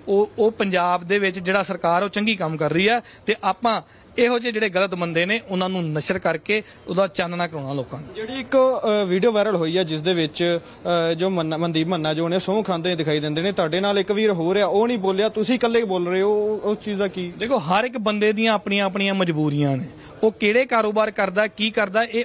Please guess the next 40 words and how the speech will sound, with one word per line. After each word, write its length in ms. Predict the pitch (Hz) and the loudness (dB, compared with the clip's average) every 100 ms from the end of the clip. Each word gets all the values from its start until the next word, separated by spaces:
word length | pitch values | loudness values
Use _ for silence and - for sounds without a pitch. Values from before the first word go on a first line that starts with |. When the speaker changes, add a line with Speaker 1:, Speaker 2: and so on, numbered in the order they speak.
| 240 | 0
Speaker 1:
ਉਹ 120 | 233 | 0
ਦੱਸ 260 | 196 156 - | 2 0 -4
ਸਕਦਾ। 300 | 135 131 - - | -6 -6 -8 -14
Speaker 2:
ਤੁਸੀਂ 200 | - 220 | -16 -8
ਵੀ 60 | 220 | 0
ਦੱਸ 180 | 185 | 0
ਸਕਦੇ 260 | 147 131 139 | 0 -6 -8
ਹੋ। 60 | 135 160 | -6 -2
Speaker 1:
ਮੈਂ 200 | 180 196 | 0 0
ਨਹੀਂ 120 | 233 | 0
ਦੱਸ 180 | 202 160 | 0 0
ਸਕਦਾ। 260 | 165 180 | -2 0
ਮੈਂ 180 | 208 220 | 2 0
ਜਿੰਨੀ 200 | 180 190 | 0 -2
ਦੇਰ 180 | 202 220 | 0 2
ਮੇਰੇ 140 | 202 | 2
ਕੋਲ 160 | 208 220 | 2 0
authenticate 540 | 190 180 190 196 180 | 0 0 0 0 0
ਕੋਈ 160 | 214 196 | 0 0
proof 340 | 190 190 180 | 2 -2 0
ਨਾ 160 | 196 196 | 0 2
ਹੋਵੇ, 300 | 165 165 196 - - | 2 2 -2 -8 -4
ਮੈਂ 200 | 160 185 | 0 0
ਕਿਸੇ 260 | 190 180 202 | -2 -2 0
ਬਾਰੇ 260 | 196 196 | 2 0
ਕੋਈ 320 | 190 196 214 214 - - 143 | 0 2 2 -2 -10 -8 -2
ਗਲਤ 200 | 180 208 | -2 -2
ਟਿੱਪਣੀ 300 | 196 - 185 | -4 -4 -2
ਨਹੀਂ 120 | 190 185 | -2 -2
ਕਰ 140 | 160 | -2
ਸਕਦਾ। 280 | 151 175 214 | -2 -2 0
ਜਿੰਨੀਆਂ 360 | 175 180 208 | 0 0 0
ਗੱਲਾਂ 280 | 202 190 196 | 0 0 -2
ਕੀਤੀਆਂ 360 | 180 170 185 190 | -2 -6 -2 -2
ਨੇ, 80 | 202 | 0
paper 340 | 185 175 185 | -2 0 -2
ਦੇ 60 | 190 | 0
ਆਧਾਰ 240 | 185 165 | 0 0
ਤੇ 140 | - | -4
ਕੀਤੀਆਂ। 440 | 170 180 180 220 | -6 -6 -2 0